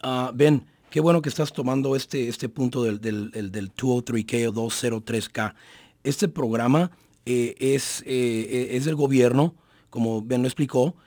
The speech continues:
y también, eh, se puede usar este dinero para, eh, para, para, para que sea eficiente en energía. Ah, ¿qué quiero decir con eso? Bueno, que, eh,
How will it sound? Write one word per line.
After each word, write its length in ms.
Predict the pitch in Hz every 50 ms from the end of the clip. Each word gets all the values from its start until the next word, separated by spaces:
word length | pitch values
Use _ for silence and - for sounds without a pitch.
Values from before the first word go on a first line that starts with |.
| _ _ _ _ -
y 380 | 131 127 127 123 120 120 120
también, 640 | 113 - 120 120 117 127 139 139 151 156 165 160 - -
eh, 500 | - 131 127 127 123 120 120 117 107 - _ _ _ _ _ -
se 180 | - - - 110
puede 440 | - - 147 131 - 185 190 - -
usar 260 | - 120 - - 143
este 180 | 143 139 - -
dinero 340 | 143 123 123 131 131 139 135
para, 260 | - 131 120 110 107
eh, 200 | - 120 117 117
para, 300 | 110 127 117 113 110 104 - - -
para, 260 | - 127 117 113 107 101 - -
para 180 | - 117 113
que 80 | 104 117
sea 300 | - - 139 135 143 151 - - - _ -
eficiente 540 | 117 123 117 - - 139 139 139 151 143 131
en 100 | 123 120
energía. 680 | 113 110 107 98 85 - - 160 147 135 123 110 - - - - - - _ _
Ah, 240 | - - 113 113 113 113 -
¿qué 100 | - 160
quiero 220 | 139 - 160 156 151
decir 300 | 143 120 - - 139 -
con 180 | 131 127 131
eso? 300 | 143 143 - 180 190 190 - - - _ _ _ -
Bueno, 300 | - 131 139 135 127 -
que, 400 | - - 127 123 120 113 104 - _ _ _ _ _ -
eh, 420 | - 135 131 127 123 123 123 120